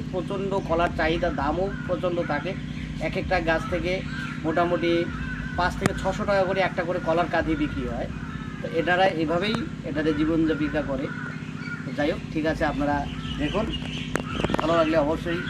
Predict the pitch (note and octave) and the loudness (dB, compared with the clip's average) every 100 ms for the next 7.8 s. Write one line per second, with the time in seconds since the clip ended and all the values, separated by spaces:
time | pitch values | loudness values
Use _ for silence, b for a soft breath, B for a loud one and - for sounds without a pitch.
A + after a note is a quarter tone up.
0 | - - - - - - C#3 D3 E3 - | -4 -4 -6 -6 -4 0 4 4 4 0
1 | - - - - - - - - C3 C3+ | -6 -6 -6 -4 -4 -4 -8 -6 -6 -6
2 | - D3 - B2+ - - - - - - | -4 -2 -2 -6 -14 -16 -18 -18 -16 -14
3 | - - - - - C#3+ E3 E3+ E3+ E3 | -14 -12 -12 -2 10 12 12 12 12 12
4 | D3 G3 D#3+ D#3+ E3 D3+ E3+ F#3+ - - | 12 12 12 12 12 12 12 12 12 2
5 | - - C3+ C#3 D3 D3 C#3+ A2+ - - | -4 6 10 12 12 12 12 10 4 -12
6 | - - - - - - D3+ C3 D3 D3+ | -14 -14 -12 -10 4 12 12 12 12 12
7 | D3+ D3+ D3+ D3+ D3 D3 B2+ | 12 12 12 12 12 12 12